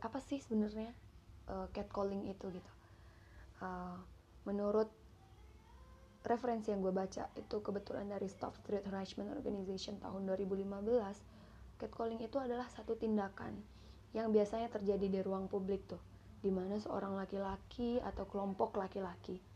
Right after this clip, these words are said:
melakukan komentar terhadap tubuh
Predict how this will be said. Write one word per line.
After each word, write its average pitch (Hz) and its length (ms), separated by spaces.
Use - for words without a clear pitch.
melakukan 208 480
komentar 220 560
terhadap 202 340
tubuh 226 320